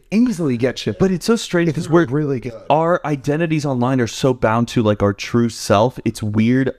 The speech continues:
Speaker 2: us playing people who aren't ourselves. It's just
Speaker 1: You think people, you think, you think, uh, you think, uh, producers or, uh, directors, you think they would,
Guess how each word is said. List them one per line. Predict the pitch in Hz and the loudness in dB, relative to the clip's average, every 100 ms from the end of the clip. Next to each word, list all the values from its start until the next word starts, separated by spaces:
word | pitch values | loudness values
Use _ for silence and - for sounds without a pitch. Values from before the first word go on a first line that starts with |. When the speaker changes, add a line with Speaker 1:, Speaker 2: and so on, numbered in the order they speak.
| 104 | -2
Speaker 2:
us | 110 113 - - | -2 -2 -12 -18
playing | - - 120 117 110 101 98 | -20 -2 0 2 2 0 0
people | - 104 98 | -2 -2 -2
who | - 98 - | -2 -4 0
aren't | 98 101 - | -2 0 -2
ourselves. | 87 - - 104 95 67 - - | -4 -4 -2 0 2 0 -6 -2
It's | 135 - | -2 -4
just | - 175 | -4 -2
Speaker 1:
You | 123 - 143 180 | -2 -2 -2 0
think | 220 180 | 0 -2
people, | - 175 156 | -2 -2 -2
you | 156 | -2
think, | 202 180 170 | 0 0 -2
you | 139 139 | -4 0
think, | 180 170 165 | 0 0 0
uh, | 135 123 113 - | -2 0 -2 -2
you | 127 127 | -4 -2
think, | 151 139 - | -2 -2 -2
uh, | 135 | -2
producers | - 113 113 135 127 120 | -2 -4 -2 0 0 0
or, | 107 104 | 0 0
uh, | 101 98 | -2 -2
directors, | 95 110 113 117 104 | -2 -2 0 -2 -2
you | 113 | -2
think | 113 127 127 | 0 -2 0
they | 120 | -2
would, | 110 104 117 120 | -2 -2 -4 -4